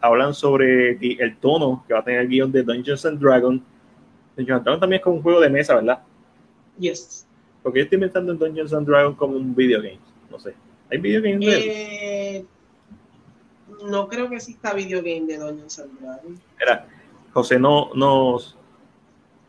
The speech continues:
Speaker 1: nos ilumina. Activision Blizzard tiene los, los rights de los juegos de Crash Bandicoot al momento.
Speaker 2: Sí, pero eso sería derechos de juego.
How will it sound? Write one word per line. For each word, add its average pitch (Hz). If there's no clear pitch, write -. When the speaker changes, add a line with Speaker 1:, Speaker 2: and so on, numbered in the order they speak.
Speaker 1:
nos 120
ilumina. 127
Activision 127
Blizzard 170
tiene 131
los, 139
los 139
rights 160
de 160
los 131
juegos 123
de 135
Crash 139
Bandicoot 151
al 131
momento. 117
Speaker 2:
Sí, 262
pero 262
eso 226
sería 277
derechos 214
de 247
juego. 160